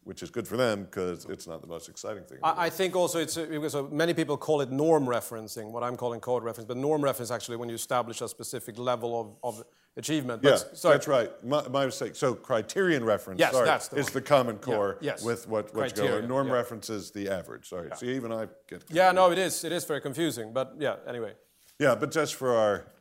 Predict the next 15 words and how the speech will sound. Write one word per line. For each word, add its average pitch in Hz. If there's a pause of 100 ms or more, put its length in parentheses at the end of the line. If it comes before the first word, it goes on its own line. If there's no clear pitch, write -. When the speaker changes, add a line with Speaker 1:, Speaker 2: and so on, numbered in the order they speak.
(160)
Speaker 2:
Yeah. 131
Speaker 1:
American 101
audience 92
who 87
doesn't 87
spend 80
a 73
whole 90
lot 82
of 71
time 78
with 82 (240)
<laughs> -
test -
nomenclature. 80